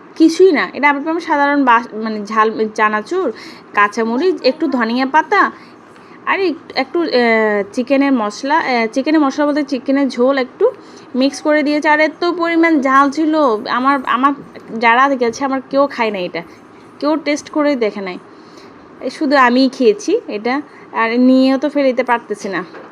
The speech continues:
যাই হোক, এবার আমরা নিচে নেমে এসেছিলাম। নিচে নেমে এই স্টলগুলো, পেছনে যে স্টল ছিল, এই যে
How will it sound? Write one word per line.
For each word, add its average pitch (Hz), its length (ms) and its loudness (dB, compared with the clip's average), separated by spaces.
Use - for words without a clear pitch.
যাই 247 180 0
হোক, 269 160 2
এবার 262 220 0
আমরা 269 180 2
নিচে 262 320 4
নেমে 247 200 0
এসেছিলাম। 277 400 -2
নিচে 254 260 0
নেমে 254 240 0
এই 285 240 0
স্টলগুলো, 254 580 0
পেছনে 254 360 0
যে 277 140 -2
স্টল 277 240 0
ছিল, 269 380 -2
এই 220 140 0
যে 254 320 2